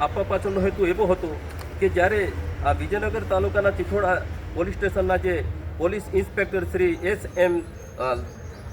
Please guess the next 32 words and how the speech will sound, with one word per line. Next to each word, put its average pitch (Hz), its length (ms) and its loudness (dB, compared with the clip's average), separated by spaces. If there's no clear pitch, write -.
એસ 196 180 0
એમ 196 140 2
લાથન 175 280 2
સાહેબે 180 440 2
જે 196 200 2
આદિવાસી 208 440 -2
ત્રણ 190 240 2
મહિલાઓ 175 400 2
અને 175 160 4
પાંચ 185 320 0
પુરુષો 196 440 -2
સાથે 185 200 2
એવી 196 260 0
હરકતો 190 340 0
કરી 180 280 2
કે 180 100 2
જેને 196 340 2
એ 185 120 4
કાયદો 175 340 0
અને 190 220 0
વ્યવસ્થાનું 185 560 0
ઉલ્લંઘન 185 380 2
કરી 175 280 4
અને 175 260 2
રસ્તે 180 260 4
રજળતી 185 380 4
કરી 180 220 0
મૂકી 180 220 -4
હતી 170 300 -4
અને - 420 -2
જેના 196 280 2
લીધે 196 360 -2